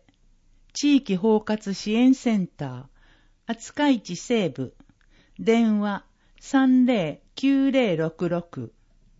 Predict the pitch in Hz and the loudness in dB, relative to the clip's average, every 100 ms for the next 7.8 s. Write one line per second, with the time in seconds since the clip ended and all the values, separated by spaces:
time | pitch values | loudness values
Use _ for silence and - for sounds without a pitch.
0 | _ _ _ _ _ _ _ _ - 233 | _ _ _ _ _ _ _ _ 2 6
1 | 285 247 269 285 285 226 175 156 160 160 | 6 6 0 -2 -2 -4 -4 -2 -4 0
2 | 269 240 214 - 180 165 160 160 208 226 | 2 2 2 -4 -6 -4 -4 -2 -2 -2
3 | 208 170 160 151 147 143 208 233 240 233 | -4 -4 -4 -4 -4 -2 -4 -2 -2 -2
4 | - 208 - 156 139 139 135 139 _ - | -4 -6 -6 -4 -2 -2 -4 -12 _ -20
5 | - - 262 277 269 269 240 190 - 175 | -20 -4 6 8 10 8 6 2 -4 -4
6 | 160 156 151 - 214 202 196 185 180 170 | -2 -2 -4 -2 0 0 0 0 -2 -4
7 | 170 170 165 160 - - - | -6 -8 -8 -8 -12 -20 -20